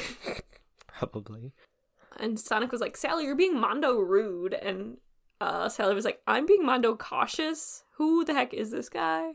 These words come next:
Speaker 1: Sally does have a point.
Speaker 2: Mm-hmm.
Speaker 1: Because the last person betrayed them. The last person that just showed up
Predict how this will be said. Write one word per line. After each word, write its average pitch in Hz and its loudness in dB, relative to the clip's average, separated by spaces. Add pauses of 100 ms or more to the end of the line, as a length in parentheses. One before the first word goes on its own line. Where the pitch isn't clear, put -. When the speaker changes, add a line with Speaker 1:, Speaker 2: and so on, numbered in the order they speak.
(140)
Speaker 1:
Sally 208 2
does 196 4
have 190 -2
a 180 0
point. 156 -4 (220)
Speaker 2:
Mm-hmm. 285 -2
Speaker 1:
Because 165 0
the 160 0
last 175 2
person 214 2 (480)
betrayed 190 6
them. 104 2 (500)
The 143 -8
last 180 4
person 190 4
that 160 6
just 160 2
showed 156 8
up 131 6